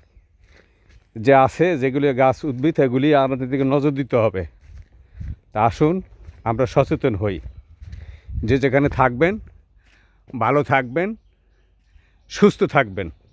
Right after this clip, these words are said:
আর আপনার প্রতিবেশীকে অবশ্যই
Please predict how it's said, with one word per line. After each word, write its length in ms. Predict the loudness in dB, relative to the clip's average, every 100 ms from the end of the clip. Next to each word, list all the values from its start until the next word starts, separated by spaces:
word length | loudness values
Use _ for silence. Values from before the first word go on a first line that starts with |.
| _ -20 -20 _ _ _ _ -20 -20 -20 _ _
আর 80 | 2 2
আপনার 240 | 2 -2 0
প্রতিবেশীকে 600 | -2 0 -2 -4 -4 -6 -8 _ _ _ _ _ -20 -18 -10 -2
অবশ্যই 420 | 2 2 0 -2